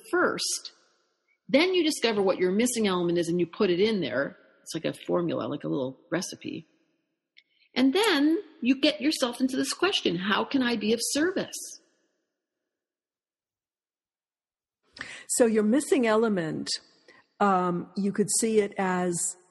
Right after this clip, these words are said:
Speaker 2: uh, kind of putting a shim under a wobbly table, right?
Speaker 1: <laughs>
Speaker 2: So
Speaker 1: it's a great way to put it. Yeah.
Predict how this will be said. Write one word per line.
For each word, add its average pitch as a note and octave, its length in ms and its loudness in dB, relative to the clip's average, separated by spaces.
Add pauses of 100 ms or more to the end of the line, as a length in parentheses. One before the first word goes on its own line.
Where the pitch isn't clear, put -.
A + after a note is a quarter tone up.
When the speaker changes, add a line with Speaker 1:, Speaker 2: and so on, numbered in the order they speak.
(500)
Speaker 2:
uh, - 200 -16
kind G3+ 280 0
of F3+ 120 -2
putting G3+ 280 4
a F3+ 40 0
shim G3+ 520 0
under F3 260 2
a E3+ 80 0
wobbly E3 480 2
table, E3 640 -2 (500)
right? F3+ 320 -2
Speaker 1:
<laughs> - 40 -6 (680)
Speaker 2:
So F#3 180 2 (1120)
Speaker 1:
it's E4 520 -2
a G#3 60 2
great F#3+ 240 0
way E3 80 2
to D#3+ 80 0
put D#3+ 160 -4
it. A#2+ 200 -4
Yeah. - 180 0